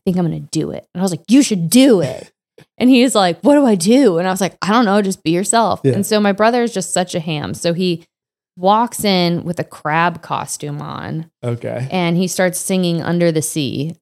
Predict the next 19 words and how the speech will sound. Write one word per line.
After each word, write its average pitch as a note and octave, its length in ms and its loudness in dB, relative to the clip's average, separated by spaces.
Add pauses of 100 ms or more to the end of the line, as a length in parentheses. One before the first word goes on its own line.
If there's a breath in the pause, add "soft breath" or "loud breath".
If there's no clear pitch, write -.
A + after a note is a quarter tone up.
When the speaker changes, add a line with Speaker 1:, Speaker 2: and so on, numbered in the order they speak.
Speaker 1:
And F#3 140 2
he, G#3+ 140 4
like, G3 180 0
does E3 220 -4
it - 60 -20 (140)
very F#2 300 -8
well. - 340 -10
Speaker 2:
Is B2 100 -12
he C#3+ 100 -2
a, C3 40 0
so - 220 -4
he's A2+ 160 -2
a A2 60 -6
singer A2 280 -6
Speaker 1:
Well, D#4 200 2
Speaker 2:
too? - 100 -8
Speaker 1:
he's F4+ 220 0
like F#4+ 220 0
a, G#3+ 260 2